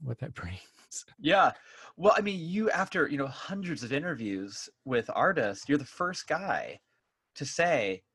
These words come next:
Speaker 2: "I might go months and not write anything." And you don't seem like it stresses you out.
Speaker 1: N-, no, no, not at all. I mean, there's, there are times where I don't touch the piano for a month, really.
Speaker 2: What?
Speaker 1: To, to where, where, to where, bec-, because it's, it's like anything, I mean, there has to be a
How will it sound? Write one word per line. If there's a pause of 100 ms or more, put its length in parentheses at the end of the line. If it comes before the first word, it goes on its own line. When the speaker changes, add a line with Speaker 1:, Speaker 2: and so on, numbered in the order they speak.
(500)
Speaker 2:
"I
might
go
months
and
not
write
anything."
And
you
don't
seem
like
it
stresses
you
out. (360)
Speaker 1:
N-, (640)
no,
no,
not
at
all.
I
mean,
there's,
there
are
times
where
I
don't
touch
the
piano
for
a
month, (380)
really.
Speaker 2:
What?
Speaker 1:
To,
to
where, (280)
where,
to
where,
bec-, (160)
because
it's, (280)
it's
like
anything,
I
mean,
there
has
to
be
a